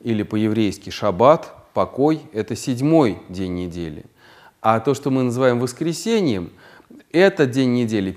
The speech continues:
первый после субботы. Именно воскресенье,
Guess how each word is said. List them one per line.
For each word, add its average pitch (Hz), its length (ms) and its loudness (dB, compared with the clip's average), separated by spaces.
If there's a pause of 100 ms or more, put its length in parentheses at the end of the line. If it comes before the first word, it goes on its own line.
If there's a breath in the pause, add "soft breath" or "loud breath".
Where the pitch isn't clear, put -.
(160)
первый 190 540 6 (480)
после 131 340 0
субботы. 101 560 -10 (380)
Именно 143 480 4 (140)
воскресенье, 135 880 0